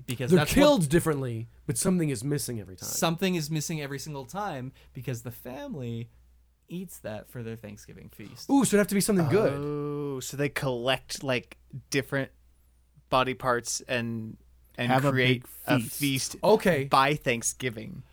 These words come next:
Speaker 1: Oh shit! So
Speaker 2: Oh.
Speaker 1: here, here's where it gets kind of a little bit more. There's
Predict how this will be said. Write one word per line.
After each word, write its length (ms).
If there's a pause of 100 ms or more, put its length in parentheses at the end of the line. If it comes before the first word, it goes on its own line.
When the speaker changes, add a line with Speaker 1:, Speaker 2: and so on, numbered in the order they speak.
(360)
Speaker 1:
Oh 240
shit! 420
So 280 (320)
Speaker 2:
Oh. 960
Speaker 1:
here, 160
here's 220
where 120
it 120
gets 240
kind 180
of 80
a 80
little 220
bit 100
more. 280 (200)
There's 240